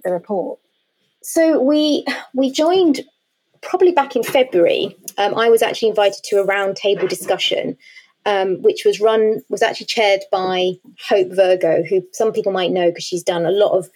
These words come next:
Speaker 2: campaigning around Dump the Scales. It's been her last campaign around trying to get the government and G Ps and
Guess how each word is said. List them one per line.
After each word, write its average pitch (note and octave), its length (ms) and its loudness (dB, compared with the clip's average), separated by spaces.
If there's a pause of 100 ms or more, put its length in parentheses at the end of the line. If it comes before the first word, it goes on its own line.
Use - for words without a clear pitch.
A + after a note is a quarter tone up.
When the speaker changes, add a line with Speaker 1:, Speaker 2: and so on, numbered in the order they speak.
(260)
Speaker 2:
campaigning F#3+ 440 -4
around F3 260 -2
Dump F#3 220 -2
the F3+ 60 -10
Scales. G#3 360 0
It's - 80 -20
been F#3 180 -2
her F#3 100 0
last F#3 300 0
campaign G3+ 500 -4
around F3+ 260 -2
trying G3+ 220 -4
to F#3+ 60 -2
get F#3 280 0 (1400)
the G#3+ 100 2
government G3 560 0
and F#3 240 -4
G F#3+ 240 -2
Ps F3 560 0
and E3 320 -6